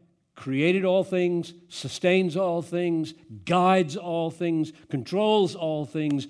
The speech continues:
redeems his people, brings everything to consummation in order to communicate the greatness, the beauty, and the value of his glory. And until, until you get that big picture,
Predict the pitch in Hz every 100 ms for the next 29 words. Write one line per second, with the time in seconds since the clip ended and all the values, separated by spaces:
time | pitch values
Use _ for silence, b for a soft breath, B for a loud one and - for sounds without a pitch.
0 | B B 131 131 226 240 190 185 165 -
1 | 156 - 143 135 B 131 190 247 196 202
2 | 226 240 226 208 190 165 - 170 160 175
3 | 160 147 143 - 143 139 B B B B
4 | 151 156 175 175 170 139 147 - 147 175
5 | 220 196 - 147 143 127 110 127 175 220
6 | 208 214 - - b 123 113 147 196 180
7 | 196 180 - 156 139 123 113 110 170 175
8 | 151 117 113 113 110 b b - 151 139
9 | 131 - - - 135 123 101 - _ _
10 | 117 104 92 - - _ _ _ _ _
11 | _ _ _ _ _ _ - 117 131 -
12 | 233 226 165 139 220 233 185 202 196 170
13 | 196 226 170 302 320 - - 117 127